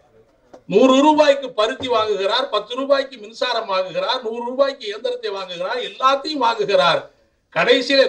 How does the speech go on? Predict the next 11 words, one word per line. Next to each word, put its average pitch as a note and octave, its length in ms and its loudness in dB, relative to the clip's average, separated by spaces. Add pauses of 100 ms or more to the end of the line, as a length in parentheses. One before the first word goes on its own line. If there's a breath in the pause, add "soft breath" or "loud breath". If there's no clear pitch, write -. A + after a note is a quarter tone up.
கூட்டி C#4 280 -6
கழித்து A#3+ 340 -2
பார்த்தால் B3 440 0
முந்நூறு A#3 400 -4
ரூபாய் B3 400 0
செலவாகிறது, F3 680 0 (580)
ஐந்நூறு C4 540 4
ரூபாய்க்கு C4 460 2
விற்கிறார் G#3 420 -2
என்று F3 140 -10
சொன்னால், D#3 460 -2